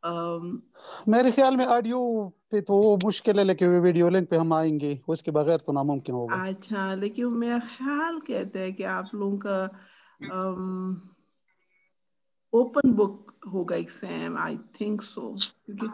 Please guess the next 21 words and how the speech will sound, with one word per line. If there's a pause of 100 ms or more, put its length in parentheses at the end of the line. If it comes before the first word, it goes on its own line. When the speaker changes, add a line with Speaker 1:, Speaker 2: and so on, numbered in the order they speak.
(480)
Speaker 1:
इंस्ट्रक्शंस
Speaker 2:
सही
है।
Speaker 1:
में
तो
उन्होंने
यही
बताया,
I
really
don't
know। (2000)
और
Speaker 2:
सही
है,
Speaker 1:
दूसरी
Speaker 2:
मैडम।
Speaker 1:
बात
ये
है
कि